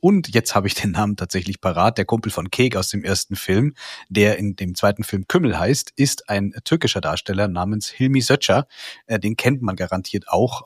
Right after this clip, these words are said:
aus verschiedensten Produktionen. Und, äh, ja, damit haben wir sie im Prinzip dann schon so ein bisschen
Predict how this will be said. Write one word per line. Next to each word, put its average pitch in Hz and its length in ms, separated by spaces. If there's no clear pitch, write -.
aus - 140
verschiedensten 95 640
Produktionen. 90 640
Und, 117 420
äh, 120 200
ja, 190 200
damit 104 400
haben 110 180
wir 160 100
sie 135 100
im 107 200
Prinzip - 760
dann 107 240
schon 113 340
so 113 100
ein 101 60
bisschen 104 520